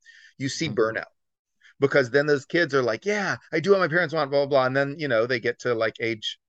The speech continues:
Speaker 1: seventeen, eighteen, and they're like, w-, you know, "Wait, wait a second, why am I not getting laid? Why am I not partying with the other party kids?" And then when they get to college, when they get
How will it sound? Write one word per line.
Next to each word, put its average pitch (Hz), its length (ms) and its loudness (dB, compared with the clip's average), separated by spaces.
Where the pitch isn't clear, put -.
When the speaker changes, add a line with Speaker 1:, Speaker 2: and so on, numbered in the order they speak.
Speaker 1:
seventeen, 120 640 -2
eighteen, 120 480 -4
and 107 100 -4
they're 104 120 0
like, 101 260 2
w-, 135 200 -12
you 151 140 -6
know, 117 120 0
"Wait, 123 240 2
wait 131 200 0
a 120 60 -8
second, 107 440 -2
why 120 220 -2
am 110 100 -4
I 107 120 2
not 104 360 2
getting 104 240 -4
laid? 110 220 0
Why 135 180 2
am 123 100 2
I 117 120 4
not 110 240 -2
partying 113 480 0
with 95 200 -6
the 98 160 0
other 101 360 -2
party 117 220 0
kids?" - 420 -14
And 123 240 0
then 120 280 0
when 131 100 -6
they 127 80 0
get 127 100 0
to 127 60 -8
college, 196 440 2
when 120 100 -2
they 120 80 2
get 113 180 2